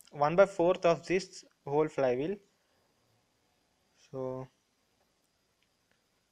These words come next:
this red portion over here will be one by fourth of the flywheel. Uh,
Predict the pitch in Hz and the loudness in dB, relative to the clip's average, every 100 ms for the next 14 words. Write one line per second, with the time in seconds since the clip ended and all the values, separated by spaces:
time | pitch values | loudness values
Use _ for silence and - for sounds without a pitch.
0 | _ _ 143 160 - 147 135 151 - 156 | _ _ -10 -10 -8 -6 -4 -4 -2 -2
1 | 156 - 156 147 139 143 143 143 135 135 | -2 -4 -8 -6 -4 -4 -4 -6 -6 -8
2 | 143 147 127 131 131 135 - 135 139 - | -6 -4 -2 -4 -2 -4 -4 -6 -4 -2
3 | 127 123 - 113 113 135 196 - _ _ | -4 -4 -4 -4 -4 -6 -8 -14 _ _
4 | _ _ _ _ 143 143 | _ _ _ _ -8 -8